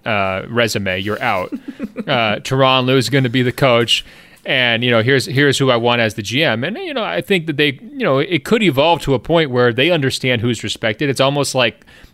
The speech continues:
Speaker 1: you know, Clutch is interviewing G M candidates to run the job. I mean, are we sure that this in-between ground is better than that version where it's just sort of like, all the responsibility falls on who it should fall on?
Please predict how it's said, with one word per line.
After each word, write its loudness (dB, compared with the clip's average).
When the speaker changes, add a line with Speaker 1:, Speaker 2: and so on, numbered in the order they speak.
Speaker 1:
you -2
know, 2
Clutch 0
is -2
interviewing 0
G 0
M 0
candidates -2
to -4
run 0
the -4
job. 0
I 0
mean, 0
are 4
we 4
sure 4
that 2
this 0
in-between 0
ground 2
is 0
better 2
than -2
that -2
version -6
where 0
it's -2
just -6
sort -2
of -4
like, 0
all 2
the 2
responsibility -2
falls 0
on 0
who -2
it 0
should -6
fall -2
on? -4